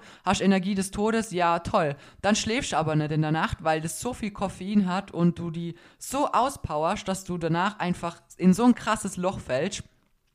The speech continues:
Und das macht erstens keinen Sinn. Zweitens, in der Einheit, in der ihr so viel mehr Power gebt, wie das, was ihr eigentlich körperlich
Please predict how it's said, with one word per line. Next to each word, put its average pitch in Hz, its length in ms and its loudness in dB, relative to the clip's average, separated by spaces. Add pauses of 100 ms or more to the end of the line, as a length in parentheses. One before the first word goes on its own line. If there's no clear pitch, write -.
(180)
Und 175 100 2
das 208 140 2
macht 214 180 2
erstens 208 300 2
keinen 208 160 4
Sinn. 226 200 6 (300)
Zweitens, 208 460 4
in 190 100 4
der 190 140 4
Einheit, 202 400 4
in 170 100 6
der 170 220 0
ihr 160 100 2
so 240 400 -2
viel 214 280 -2
mehr 208 220 4
Power 185 360 2
gebt, 170 360 -8
wie 160 100 -4
das, 180 340 -2
was 170 160 -4
ihr 170 140 -4 (180)
eigentlich 202 580 6
körperlich 185 640 -2